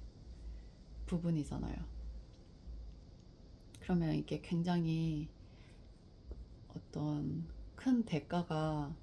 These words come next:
있을 수도 있는 건데, 너무 안일하게 그냥 키를 성장시킬 수 있다라는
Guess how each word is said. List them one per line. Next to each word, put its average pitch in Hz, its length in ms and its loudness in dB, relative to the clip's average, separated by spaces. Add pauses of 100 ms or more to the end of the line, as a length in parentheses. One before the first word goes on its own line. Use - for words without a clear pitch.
(1800)
있을 190 260 4
수도 180 260 2
있는 151 280 4
건데, 143 720 2 (580)
너무 156 680 2 (140)
안일하게 156 1080 4 (460)
그냥 151 580 4 (220)
키를 240 1200 6
성장시킬 262 800 4
수 196 240 4
있다라는 160 1500 6